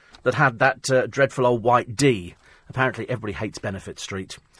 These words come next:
It is just a load of numpties, people wandering around smoking dodgy cigarettes. I mean,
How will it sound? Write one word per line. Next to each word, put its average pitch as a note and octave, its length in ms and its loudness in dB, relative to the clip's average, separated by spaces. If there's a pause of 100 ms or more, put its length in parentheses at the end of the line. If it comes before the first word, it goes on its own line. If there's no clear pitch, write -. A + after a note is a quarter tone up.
(160)
It - 120 -6
is C#3 160 4
just - 240 -4
a A2+ 60 -4
load A2 240 -2
of G2 80 -6
numpties, G#2 600 -4 (260)
people A#2 320 0
wandering A2 360 -2
around G2+ 300 -2
smoking G#2+ 500 -4
dodgy G2+ 340 -4
cigarettes. G2 600 -8
I G2+ 40 -10
mean, G2 140 -10